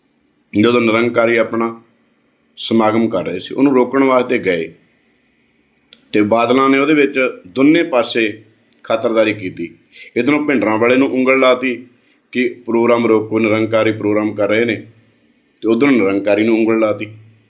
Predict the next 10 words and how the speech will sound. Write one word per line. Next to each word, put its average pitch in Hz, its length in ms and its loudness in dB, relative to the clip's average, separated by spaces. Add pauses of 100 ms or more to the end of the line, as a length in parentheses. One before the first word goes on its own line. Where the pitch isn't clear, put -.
(240)
ਕਿ 107 80 -4
ਤੂੰ 110 180 -4
ਆਪਣਾ 107 160 -2
ਪ੍ਰੋਗਰਾਮ 101 440 0
ਕਰ। 101 160 0 (1400)
ਉੱਥੇ 107 120 2
ਜਿਹੜੇ 139 140 2
ਫੁਕਰੇ 120 420 0
ਗਏ 107 240 -2
ਸੀ, 113 360 -6